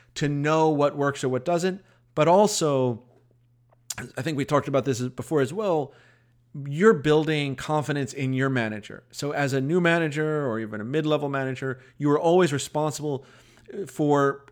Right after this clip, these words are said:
you know, really communicating your team successes to your boss and your boss building that level of confidence. And so having consistency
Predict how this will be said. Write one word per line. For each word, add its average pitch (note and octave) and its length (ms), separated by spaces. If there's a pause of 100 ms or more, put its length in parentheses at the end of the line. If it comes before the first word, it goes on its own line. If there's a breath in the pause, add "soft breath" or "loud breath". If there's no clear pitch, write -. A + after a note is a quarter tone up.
you D#3+ 120
know, C#3+ 140
really D#3+ 280
communicating C#3+ 800
your B2+ 140
team C3 260
successes C3 540
to - 140
your B2 140
boss D#3 540
and C3 160
your B2+ 100
boss C#3 300
building C#3+ 360
that C3+ 120
level C3+ 200
of B2+ 100
confidence. F#3 560 (440 soft breath)
And C#3 220
so D#3 300
having E3+ 340
consistency B2 1200